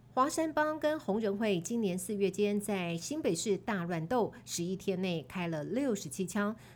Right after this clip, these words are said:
新北市警方日前扫荡红人会，逮捕绰号“金鱼”等嫌犯之后，持续溯源。新北市刑大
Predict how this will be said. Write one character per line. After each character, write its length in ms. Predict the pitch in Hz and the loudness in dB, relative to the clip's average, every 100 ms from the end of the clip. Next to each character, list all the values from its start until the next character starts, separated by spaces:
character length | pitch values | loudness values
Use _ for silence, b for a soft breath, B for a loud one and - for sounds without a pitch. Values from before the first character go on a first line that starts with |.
| - | -6
新 160 | - | -2
北 100 | 330 | 0
市 120 | 247 | 0
警 180 | 240 196 | 0 -2
方 320 | 180 214 214 | 0 0 0
日 160 | 226 233 | 0 0
前 340 | 196 - 165 | 0 -2 -2
扫 300 | 190 - 160 | -2 -2 -2
荡 260 | 143 202 165 | -2 -2 -2
红 240 | - 165 | -2 -2
人 160 | 180 170 | 0 0
会， 280 | 170 214 - B B | 0 0 -2 B B
逮 200 | 254 202 | 2 2
捕 240 | 190 165 | 0 -4
绰 280 | 160 - 277 | -4 2 2
号 320 | 233 269 202 | 2 2 2
“金 280 | 190 277 311 | 2 -4 -2
鱼” 160 | 233 175 | 0 0
等 240 | 196 175 | 0 -4
嫌 260 | 160 - 175 | -4 -2 -2
犯 160 | 208 | 0
之 80 | 180 | -2
后， 300 | 214 294 214 B B | 0 0 0 B B
持 240 | - 190 170 | -6 -2 -2
续 200 | - 185 | 0 -2
溯 240 | - 196 | 0 -2
源。 380 | 165 151 156 196 B B | -2 -2 -2 -4 B B
新 220 | - - 240 | -6 -2 0
北 100 | 214 | 0
市 300 | 220 202 185 | 6 6 6
刑 320 | - 190 233 | 2 0 0
大 200 | 240 | 0